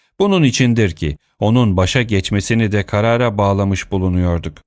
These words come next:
Mustafa Kemal Paşa arkadaşları tebrik ve şahsı hakkında ishar olunan güvene teşekkür ettikten sonra,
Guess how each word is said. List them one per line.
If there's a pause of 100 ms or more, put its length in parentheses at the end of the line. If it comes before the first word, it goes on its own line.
(360)
Mustafa
Kemal
Paşa
arkadaşları
tebrik
ve
şahsı
hakkında
ishar
olunan
güvene
teşekkür
ettikten
sonra,